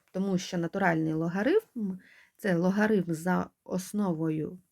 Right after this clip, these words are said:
числа є, яке приблизно дорівнює дві цілих сімдесят одна сота, то це буде зростаюча функція. Якщо вас засмучує мінус, ми можемо його прибрати, написати просто шість, але ось тут,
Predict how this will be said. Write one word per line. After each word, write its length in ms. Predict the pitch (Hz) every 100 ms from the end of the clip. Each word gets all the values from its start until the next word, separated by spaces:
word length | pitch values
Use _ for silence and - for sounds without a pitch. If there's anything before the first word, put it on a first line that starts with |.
| _ _
числа 560 | 185 180 - 185 180
є, 520 | 180 175 175 170 349 554
яке 480 | 196 185 196 175 170 - _
приблизно 520 | 196 202 208 196 180
дорівнює 360 | 175 175 165 165
дві 120 | 170
цілих 320 | - 165 165
сімдесят 500 | - 170 170 175 180 -
одна 380 | 170 165 -
сота, 580 | 170 - 202 190 190 349 - _ - _ _ _ _
то 100 | 190
це 180 | 185 381
буде 280 | 285 226 208
зростаюча 880 | 220 285 - 196 170 165 160 - 170
функція. 800 | - 165 160 160 - 170 180 185 _ _ _ _ _ _ -
Якщо 500 | 240 254 - 262 220
вас 520 | 185 208 180 185 - _ _ _ _ _ _ _ _ _ _ _ _ _
засмучує 840 | 185 226 220 220 180 165 - 196
мінус, 460 | 208 269 466 339 -
ми 120 | 240
можемо 460 | 233 190 190 185 175
його 180 | 180 180
прибрати, 640 | 262 294 208 170 175 190
написати 640 | 185 185 185 - 170 170 180
просто 520 | 185 180 175 - 190
шість, 540 | 185 269 339 415 - -
але 320 | 196 202 202
ось 260 | 190 196 -
тут, 440 | - 294 440 -